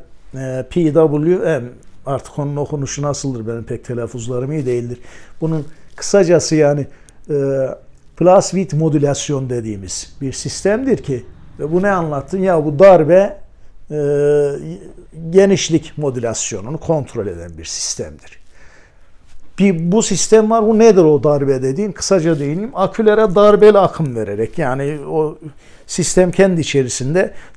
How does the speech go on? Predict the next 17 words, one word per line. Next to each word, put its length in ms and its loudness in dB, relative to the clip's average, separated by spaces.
darbeli 420 8
akımlar 500 2
vererek 420 -4
doldurur 380 0
ki 140 2
akü 380 2
eğer 220 6
seviyesinin 640 2
altına 460 2
da 120 4
inmişse 760 0
aküye 480 2
bir, 220 -4
bir 240 -2
nevi 280 0
bu 120 -6
uyarıcı, 560 4